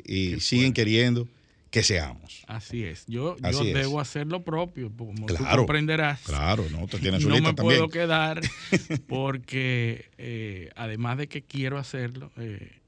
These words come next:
Speaker 2: eso, si yo obvio eso, obvio eso, eh, hay problema.
Speaker 1: Sí, desde hoy, no
Speaker 2: Desde
Speaker 1: mañana, ¿no?
Speaker 2: hoy, desde hoy.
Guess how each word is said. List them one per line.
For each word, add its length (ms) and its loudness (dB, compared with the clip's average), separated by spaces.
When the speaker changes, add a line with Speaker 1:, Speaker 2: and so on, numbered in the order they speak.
Speaker 2:
eso, 680 -10
si 300 -8
yo 420 -6
obvio 680 -6
eso, 280 -12
obvio 420 -8
eso, 320 -10
eh, 160 -18
hay 160 -12
problema. 520 -10
Speaker 1:
Sí, 180 -6
desde 240 8
hoy, 240 6
no 80 2
Speaker 2:
Desde 100 4
Speaker 1:
mañana, 320 6
¿no? 60 4
Speaker 2:
hoy, 160 2
desde 600 2
hoy. 240 0